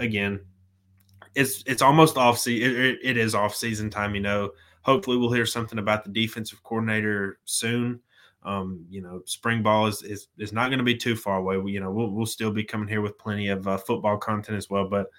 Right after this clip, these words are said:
like we said earlier, basketball is, uh, hitting its stride right now, both men's and women's. Um, baseball, softball are just around the corner. So we'll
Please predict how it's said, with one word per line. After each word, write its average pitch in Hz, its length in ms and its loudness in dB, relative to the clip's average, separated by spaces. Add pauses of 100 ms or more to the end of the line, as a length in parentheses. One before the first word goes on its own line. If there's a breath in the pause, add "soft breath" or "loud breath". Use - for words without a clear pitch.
(300 loud breath)
like 113 200 4
we 117 40 0
said 107 200 0
earlier, 95 400 2
basketball 107 720 6
is, 98 360 -4 (400 soft breath)
uh, 110 120 2
hitting 117 260 0
its 110 140 -2
stride 110 300 4
right 104 140 0
now, 104 200 2
both 104 280 -2
men's 107 300 -2
and 107 240 -2
women's. 104 540 -4 (440 soft breath)
Um, 98 260 0
baseball, 107 680 2
softball 107 540 2
are 104 100 2
just 104 260 -4
around 101 160 -2
the 98 80 -6
corner. 110 380 -2
So 101 180 -4
we'll 101 320 0